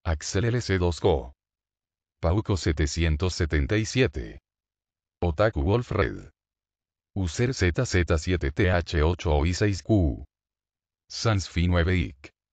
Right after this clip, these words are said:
Alan de León siete mil cuatrocientos ochenta y siete, Juelquis Pesalas tres mil novecientos ochenta y nueve, Juan Ojinuo mil setecientos quince,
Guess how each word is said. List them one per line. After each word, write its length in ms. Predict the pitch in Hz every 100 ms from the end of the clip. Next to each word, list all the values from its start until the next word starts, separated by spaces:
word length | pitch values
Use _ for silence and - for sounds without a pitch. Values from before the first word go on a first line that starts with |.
| _ _ _ _ _ -
Alan 280 | 90 87 85
de 100 | 85
León 300 | 80 98 113
siete 320 | - 80 76
mil 280 | 73 90 95
cuatrocientos 800 | 101 95 107 104 92 87 95 90
ochenta 360 | 90 101 92 107
y 80 |
siete, 540 | 107 127 127 - 55 - _ _ _ _ _ _ _ _
Juelquis 440 | - 98 - 90
Pesalas 500 | - 82 95 92 98
tres 300 | - 85 73
mil 260 | 78 95 120
novecientos 640 | 123 71 - 80 78 90
ochenta 340 | 92 104 95 101
y 80 |
nueve, 460 | 110 104 57 55 53 _ _ _ _ _ _ _ _
Juan 240 | - 87 80
Ojinuo 560 | 67 73 78 95 117
mil 240 | 98 117 113
setecientos 840 | - 67 76 - 82 76 101 90
quince, 540 | 113 80 - - 58